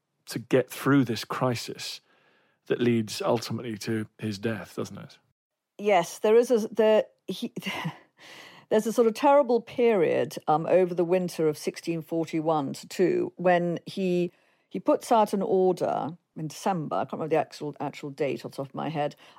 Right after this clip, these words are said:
Speaker 2: uh, orders all M Ps to return to Parliament because Parliament is just, is, is packed with sort of radical M Ps and all those, all those sort of slightly mo-, uh, more moderate ones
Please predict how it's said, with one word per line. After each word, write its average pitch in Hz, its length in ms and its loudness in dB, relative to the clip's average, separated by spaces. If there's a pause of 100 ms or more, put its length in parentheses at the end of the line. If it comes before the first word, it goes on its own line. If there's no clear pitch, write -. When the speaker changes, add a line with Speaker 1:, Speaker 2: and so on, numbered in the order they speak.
Speaker 2:
uh, 156 280 2
orders 185 380 2
all 233 320 6
M 170 200 0
Ps 143 500 -6 (220)
to 160 200 -2
return 151 400 -4
to - 120 -18
Parliament 160 480 -4
because 156 260 -4 (240)
Parliament 214 320 2
is 165 40 -12
just, - 280 -6 (180)
is, - 300 -6
is 147 80 -8
packed - 400 -4
with 143 80 -8
sort 147 120 -6
of 147 60 -8
radical 170 460 0
M - 160 -12
Ps - 240 -6
and 170 80 -8
all 180 140 0
those, 170 140 0 (100)
all 170 180 -2
those 170 160 2
sort 147 160 -8
of 143 200 -6
slightly 151 300 -4
mo-, 160 320 -2
uh, 143 80 -2 (300)
more 156 200 -2
moderate 185 360 0
ones - 280 -8